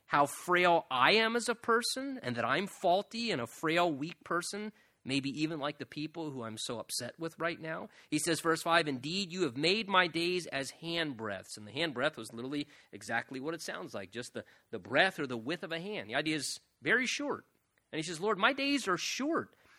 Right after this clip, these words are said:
My age is nothing as before you." The idea is because God is the eternal God, and so our lifespan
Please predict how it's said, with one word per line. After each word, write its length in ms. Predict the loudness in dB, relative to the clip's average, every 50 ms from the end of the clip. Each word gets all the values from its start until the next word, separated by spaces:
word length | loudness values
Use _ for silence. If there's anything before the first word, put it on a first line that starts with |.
| -10 0
My 280 | 4 6 8 8 8 6 6
age 720 | 6 6 6 6 6 4 4 4 4 2 0 -2 -2 -4 -6 _ _ _ _ _ _ _ _ _ _ 4
is 240 | 6 6 6 6
nothing 560 | 4 6 8 8 8 8 6 2 0 2 0 0
as 240 | 2 2 2 2 0
before 560 | -2 -4 -4 -4 -6 -6 -4 0 2 2 2
you." 360 | 2 2 2 2 4 2 2
The 120 | 2 2 2
idea 220 | 2 2 2 0
is 80 | 0 -2
because 340 | -2 -2 0 0 -2 -2 0
God 340 | 2 6 8 8 8 8 6
is 140 | 4 0
the 200 | -2 -6 -8 -8 -10 -10
eternal 500 | -10 -10 -10 -10 -8 -6 -2 -2 -2 0
God, 560 | 2 6 6 6 6 6 4 2 2 0 -4 _ _ _ _ _ _ _ _ _ _ _ _ _
and 140 | -4 -2 0
so 200 | 2 2 2 4 6
our 380 | 8 8 10 8 8 6 2 _ _ _ 0
lifespan 960 | 6 6 6 6 6 2 -2 -4 -2 -2 -2 0 0 0 -2 -2 -2 -4